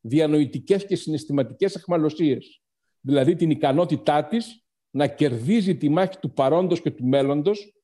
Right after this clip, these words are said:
που προϋποθέτει τη μάχη με τα βάρη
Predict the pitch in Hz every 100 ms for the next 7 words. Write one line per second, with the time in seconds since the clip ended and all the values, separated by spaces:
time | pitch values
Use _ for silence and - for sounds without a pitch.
0 | _ _ - 156 156 147 - 131 196 190
1 | 156 151 170 175 202 202 - _ 147 147
2 | 135 120 156 175 190 202